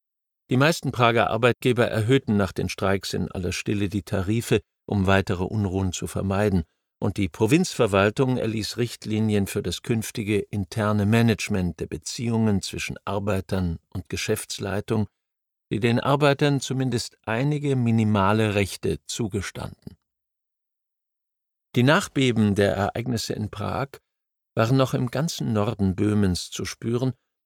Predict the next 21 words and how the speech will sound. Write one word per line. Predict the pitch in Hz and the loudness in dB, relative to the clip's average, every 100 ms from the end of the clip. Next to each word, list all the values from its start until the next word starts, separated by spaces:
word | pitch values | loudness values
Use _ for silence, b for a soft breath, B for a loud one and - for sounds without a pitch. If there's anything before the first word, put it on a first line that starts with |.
| _ - | _ -8
als | 101 - | -8 -2
der | 113 | -2
schlesische | - 151 196 170 151 123 | 0 2 4 2 0 -2
Textilbezirk | - 117 - - 165 165 - 156 151 - | -2 -4 -2 -2 0 0 -2 0 0 0
um | 110 | -4
Peterswaldau | 107 127 117 104 98 101 107 123 127 131 147 | -2 -2 0 -2 0 2 2 2 0 2 2
und | - 117 92 - - - | 0 -4 -6 -8 -16 -2
Langenbielau | 113 117 117 104 - 135 135 117 92 92 120 - _ _ | 0 2 2 0 -2 -2 0 2 2 2 -2 -6 _ _
zum | - - 98 | -8 -6 -6
Schauplatz | - 104 110 - 101 92 - - | -2 -2 -2 -2 -4 -4 -8 -12
des | - - - | -8 -8 -6
blutigsten | - 127 127 92 - - - - | 0 2 2 -4 -6 -10 -10 -6
Aufstands | 87 - - - 85 - - | -4 -6 -6 -6 -6 -10 -10
in | 87 | -12
Preußen | - 80 90 101 - 98 _ _ - | -8 -4 -4 -4 -4 -6 _ _ -10
vor | - 123 | -2 0
den | 104 101 | 0 0
Revolutionen | 101 90 90 - 110 101 92 | -2 -2 -4 -4 -2 0 0
von | - 95 | -2 -6
achtzehnhundertachtundvierzig | - - 98 98 95 101 - - 92 82 73 - - | -8 -6 -4 -2 -4 -6 -8 -8 -6 -6 -6 -10 -10
wurde. | 67 71 76 | -10 -10 -12